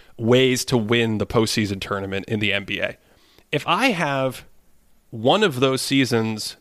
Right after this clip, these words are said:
from LeBron on those teams compared to two seasons from one of these other guys, my odds are actually a little bit better with the one season because he does push me over that threshold.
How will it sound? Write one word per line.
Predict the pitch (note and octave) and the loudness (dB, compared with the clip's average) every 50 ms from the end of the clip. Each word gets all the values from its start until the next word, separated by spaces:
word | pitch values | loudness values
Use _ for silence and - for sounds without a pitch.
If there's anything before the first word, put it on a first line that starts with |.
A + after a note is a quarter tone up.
| _ | _
from | - - - C3+ C3 B2+ B2 | -14 -4 0 0 2 2 2
LeBron | A2+ G#2 F2+ G2 G2 A2 A2 G2 - F2+ E2 - _ _ _ _ _ - _ _ _ _ _ _ _ _ - | 0 0 0 -2 -4 -2 -4 -4 -6 -10 -14 -18 _ _ _ _ _ -20 _ _ _ _ _ _ _ _ 0
on | C3 C3 B2 A#2+ | 0 2 2 4
those | B2+ C#3+ E3+ G3 F#3+ - | 4 6 4 4 2 0
teams | - - A2+ G2 G2 F#2 F#2 - - - - _ _ _ | -4 -4 -4 -4 -4 -6 -8 -10 -14 -14 -14 _ _ _
compared | - - D#3 C3 - - - D3 C#3+ D#3 D3+ C#3+ D3 - | -4 -4 -4 -2 -2 -4 -2 -2 -2 -2 -2 -4 -4 -2
to | - B2+ A2 G2+ G#2 G#2 A2 - _ _ _ _ _ _ _ _ _ _ _ _ | 0 2 2 2 0 -2 -6 -8 _ _ _ _ _ _ _ _ _ _ _ _
two | - - - A3+ A#3+ | -2 2 2 4 4
seasons | G#3+ - - A#2+ G#2+ F#2+ F#2+ F#2 F2+ F2+ F2+ F2+ - - - _ _ _ - | 4 2 2 2 2 0 0 -2 -4 -4 -6 -10 -12 -14 -16 _ _ _ -4
from | - C#3 C3+ | 0 2 4
one | C3+ C#3 | 4 4
of | C#3 | 2
these | C3 A#2+ A2 | 2 0 2
other | B2 B2 B2+ A#2+ G2+ | 2 2 0 -2 -4
guys, | F#2+ E2 B1+ - - - - - - - _ _ - _ _ _ _ _ _ _ _ _ _ _ _ _ _ | -6 -10 -12 -14 -14 -16 -16 -18 -20 -20 _ _ -20 _ _ _ _ _ _ _ _ _ _ _ _ _ _
my | - C#3 D#3+ A3 C4 | -2 0 2 2 2
odds | B3+ C4+ C#4 B3 D#3 | 2 2 2 2 2
are | D#3 | 4
actually | C#3+ D3+ F3 - - - E3+ D3+ | 4 2 2 0 0 2 2 4
a | B2+ | 4
little | A#2+ A#2+ D#3 F3+ F3 D3+ | 6 6 6 6 6 4
bit | D3+ C#3+ B2 | 2 0 0
better | - C3+ C#3+ C3+ B2 A2 | 2 0 2 2 2 0
with | G#2+ A#2 A2+ A2 | 0 0 2 2
the | G2+ | 2
one | G2+ A#2+ B2 A#2+ A#2 | 2 2 2 2 0
season | - B2+ B2 A2+ F#2+ F#2+ - - _ _ _ _ _ - | -2 0 0 -2 -2 -6 -16 -20 _ _ _ _ _ -8
because | D3 - - E3+ D#3 C3+ | -6 -2 0 0 0 0
he | D3+ | -2
does | C3 G#2+ A#2+ C3 D3 E3+ D#3 | -2 0 2 4 4 4 2
push | - - - E3 D#3 - - - | -2 -4 -2 -2 -2 -2 -2 -2
me | C#3+ C#3 | 0 0
over | A2+ A#2 B2 A#2+ A2+ | 2 4 2 4 4
that | A2 A#2 G#2+ - | 2 0 0 -2
threshold. | - - B2 C3 B2+ - - G#2 F#2 - - - | -4 -2 -2 -2 -2 -2 -8 -10 -10 -10 -12 -18